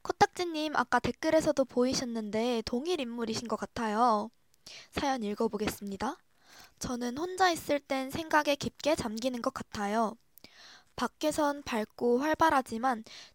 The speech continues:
집에서 혼자만의 시간을 가지다 보면 꼬리에 꼬리를 물고 많은 생각들이 들어서 그 생각들에 슬프기도 우울하기도 무섭기도 하고 기쁘기도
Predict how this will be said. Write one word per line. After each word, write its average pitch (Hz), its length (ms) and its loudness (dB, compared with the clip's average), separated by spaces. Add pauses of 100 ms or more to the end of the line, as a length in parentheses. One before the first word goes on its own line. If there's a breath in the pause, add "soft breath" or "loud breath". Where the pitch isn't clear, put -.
집에서 240 520 2
혼자만의 330 720 2
시간을 262 500 0
가지다 220 440 -2
보면 214 400 -4 (420 loud breath)
꼬리에 330 520 2
꼬리를 330 500 4
물고 220 480 -2
많은 214 380 -2
생각들이 311 560 -2
들어서 220 500 -2 (380 loud breath)
그 247 200 0
생각들에 254 760 -2
슬프기도 262 920 -2
우울하기도 233 760 -2 (400 loud breath)
무섭기도 226 640 -2
하고 277 420 0
기쁘기도 233 720 -4